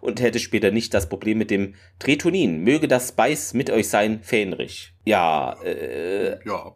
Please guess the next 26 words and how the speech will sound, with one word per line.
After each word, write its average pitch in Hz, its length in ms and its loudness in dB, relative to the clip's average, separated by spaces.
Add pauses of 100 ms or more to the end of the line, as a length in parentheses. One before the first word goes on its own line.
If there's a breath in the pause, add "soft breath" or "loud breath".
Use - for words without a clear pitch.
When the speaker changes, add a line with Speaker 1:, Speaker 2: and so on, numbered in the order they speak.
(140)
Speaker 1:
also 104 260 -4
soll, 120 640 4 (480)
also 101 200 -2
ich - 200 -10 (280)
weiß 110 120 -2
nicht, 120 120 0
ob 107 80 -2
ich - 40 -14
das - 220 -8
richtig 127 240 -6
verstanden 113 260 0
habe, 101 100 4
also 98 160 -2 (340)
dass - 340 0 (560)
praktisch - 560 -2
Tialk 131 540 0 (640 soft breath)
dann 104 320 0
da 98 240 4
lange 101 340 0
steht - 500 -4
bei 120 120 -2
dem 127 300 -6 (300)
Torbogen 143 640 -8
und - 300 -12
dann 107 240 -4
das, - 640 -10